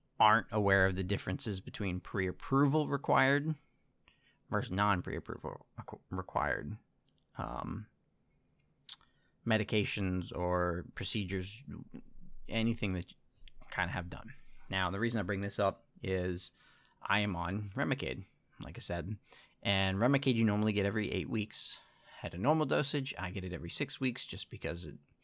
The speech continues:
responds a little bit better with how severe my colitis is. And the reason I bring Remicade up is Remicade is a pre-approval required medication. That means if you take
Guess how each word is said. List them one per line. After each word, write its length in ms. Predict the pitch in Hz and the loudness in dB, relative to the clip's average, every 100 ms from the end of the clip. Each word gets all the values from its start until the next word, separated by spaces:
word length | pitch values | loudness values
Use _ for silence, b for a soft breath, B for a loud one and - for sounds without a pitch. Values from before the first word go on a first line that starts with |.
| b b - | b b -10
responds 420 | - - 92 92 | -6 -2 0 0
a 60 | |
little 160 | 90 95 | -2 -2
bit 180 | 95 76 | -4 0
better 220 | 101 95 | 0 2
with 140 | 90 | 0
how 100 | 95 | -2
severe 300 | 90 90 98 | -4 -2 -2
my 140 | 90 85 | -2 -2
colitis 480 | - 98 104 104 113 | 2 2 4 2 0
is. 240 | 104 - B B B B B B | -2 -4 B B B B B B
And 80 | 101 | -4
the 80 | 98 | 0
reason 200 | 151 151 | 4 4
I 40 | |
bring 220 | 123 117 | 6 4
Remicade 440 | 104 104 98 101 98 | 4 2 0 -2 0
up 200 | 85 - | -2 -2
is 140 | 95 | -6
Remicade 600 | 98 123 139 143 117 107 - | -2 0 0 0 0 0 -4
is 340 | 101 95 92 - | -4 -4 -6 -6
a 140 | 92 92 | -8 -6
pre-approval 1200 | - - 123 135 143 135 139 - 123 110 107 107 - | -12 -2 0 0 0 -4 -6 -4 2 2 4 2 0
required 680 | 95 - - 92 92 90 | -4 -2 2 4 4 0
medication. 720 | 90 87 90 - - - 80 95 _ B B B B B B B | -2 -4 -6 -6 -6 -6 -8 -12 _ B B B B B B B
That 100 | 104 | -2
means 240 | 98 95 95 | 0 0 -2
if 100 | 90 | -4
you 200 | 107 156 | 0 0
take 320 | 139 135 139 | 2 0 0